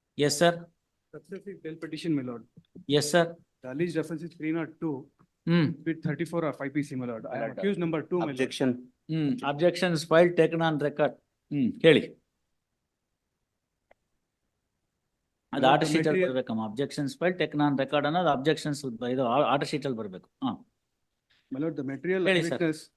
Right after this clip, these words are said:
Speaker 2: at page number sixty-two, my lord.
Speaker 1: Read, read, read the deposition.
Speaker 2: Please, my lord.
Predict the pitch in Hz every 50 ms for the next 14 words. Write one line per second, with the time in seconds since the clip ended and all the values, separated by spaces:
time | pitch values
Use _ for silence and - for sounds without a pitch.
0 | _ _ _ _ _ _ _ 127 123 - _ 160 175 196 185 190 185 185 180 156
1 | - 156 139 - - 190 156 180 170 156 139 131 127 120 113 - _ - - _
2 | _ - 156 196 196 170 156 - - - 131 151 185 185 165 165 156 135 147 180
3 | 180 156 160 156 147 135 123 147 139 165 160 147 127 - - 95 80 - _ _
4 | _ _ _ _ _ _ _ _ _ _ 156 147 143 135 113 - - -